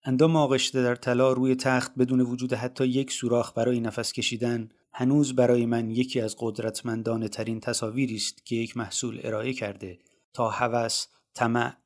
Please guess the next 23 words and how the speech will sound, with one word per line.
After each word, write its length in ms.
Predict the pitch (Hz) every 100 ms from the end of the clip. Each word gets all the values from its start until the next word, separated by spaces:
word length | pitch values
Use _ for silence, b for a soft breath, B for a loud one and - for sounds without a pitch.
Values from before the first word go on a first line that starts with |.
| -
اروتیسم 600 | 117 110 127 117 - 110
و 60 | 117
جنون 360 | 104 117 123 123
رذل‌های 680 | 110 107 104 98 101 123
ابرقدرت 760 | 120 110 107 - 104 110 110 -
را 200 | 95 - _ _
تصویر 440 | 110 - - 95
کند. 380 | - 104 104 _ _ _ _ _ _ _ -
همانها 440 | 120 120 107 117
که 120 | 113
جاه 260 | - 117 101
طلبیشان 680 | 110 107 107 123 120 110 104 b b -
باعث 320 | 110 110 -
نابودی 560 | 107 107 101 104 110
دنیاست 520 | 104 101 101 95 - - b b b
و 80 | 107
فقط 440 | - 113 123 127 - b b -
به 80 | 117
گماشتگانشان 1000 | 120 113 107 - 110 120 113 101 107 98
حق 200 | 107 -
ادامهٔ 460 | - 104 98 98 98
حیات 480 | - 98 95 -
می‌دهند. 400 | - - 104 123